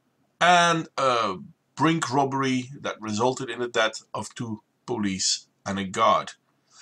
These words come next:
So basically she's a murderer and a terrorist. And, uh, Assata Shakur is a cop killer too. So, hey, good company, I guess. But yeah, whatever. I mean, she got a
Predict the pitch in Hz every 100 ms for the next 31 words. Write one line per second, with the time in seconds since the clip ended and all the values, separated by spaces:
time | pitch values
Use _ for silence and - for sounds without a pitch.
0 | - - 185 180 175 - 143 131 139 110
1 | 104 110 110 107 110 113 113 _ _ -
2 | 175 120 107 90 90 - - - - _
3 | _ - - - 196 165 - - _ -
4 | - - - 185 180 - 123 113 - 185
5 | 165 - - 196 214 - - 254 233 226
6 | - 320 - - - - - 175 180 -
7 | _ 254 269 196 - _ _ _ _ _
8 | _ - 147 180 180 208 233 208 160 110
9 | 90 85 - 185 175 - - - _ _
10 | _ _ _ _ _ _ _ _ - 127
11 | 117 104 90 87 95 82 73 - 82 -
12 | - - - 117 113 - 127 151 185 -